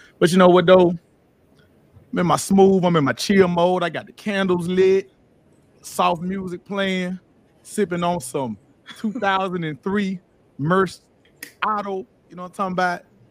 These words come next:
Just in a nice, smooth atmosphere, you know what I'm saying? You know, the nice, chill, cool mode, you know what I'm saying?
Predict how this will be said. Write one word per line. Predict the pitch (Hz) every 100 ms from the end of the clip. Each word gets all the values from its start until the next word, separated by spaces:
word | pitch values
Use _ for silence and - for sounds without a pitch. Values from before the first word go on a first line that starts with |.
| _
Just | 147 180 175
in |
a | 151
nice, | 160 170 160
smooth | - 185 185 165
atmosphere, | 175 147 151 - 156 143
you | 151
know | 147
what |
I'm | -
saying? | 175 151
You | 151
know, | 147
the |
nice, | 151 160 156 -
chill, | - 208 180 165
cool | - 180 165
mode, | 170 180 175
you | 175
know |
what | 175
I'm |
saying? | 196